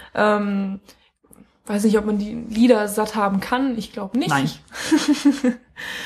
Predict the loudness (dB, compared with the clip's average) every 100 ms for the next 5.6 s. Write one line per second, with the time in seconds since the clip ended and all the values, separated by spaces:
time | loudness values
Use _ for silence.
0 | -12 -12 2 6 6 6 6 4 6 4
1 | 2 2 4 2 2 2 0 -4 -2 0
2 | 2 0 -4 -2 -4 -2 -4 -4 -4 -4
3 | -4 -8 -12 -18 -16 -14 -6 -2 2 4
4 | 4 2 0 -4 -6 -8 -4 -2 4 4
5 | 4 2 2 -2 -6 -12